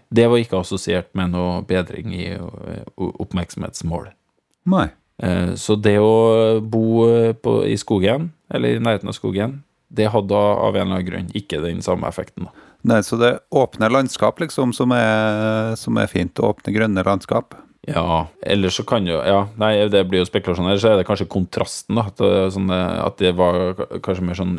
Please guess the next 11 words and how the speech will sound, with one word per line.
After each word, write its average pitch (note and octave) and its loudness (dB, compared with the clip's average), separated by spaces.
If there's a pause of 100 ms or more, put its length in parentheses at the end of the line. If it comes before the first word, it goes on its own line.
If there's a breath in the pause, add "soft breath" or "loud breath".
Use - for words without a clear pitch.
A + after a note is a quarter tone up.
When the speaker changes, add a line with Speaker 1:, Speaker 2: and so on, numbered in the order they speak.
(120)
Speaker 1:
urbane E2+ 2
områder, E2+ 2
Speaker 2:
Mm. B2+ 4
Speaker 1:
hvor F2+ -2
man, F2 -2
eh, F2+ -2
har F#2 2
valget E2 0
mellom E2 -2
enten E2+ -8
å E2 -4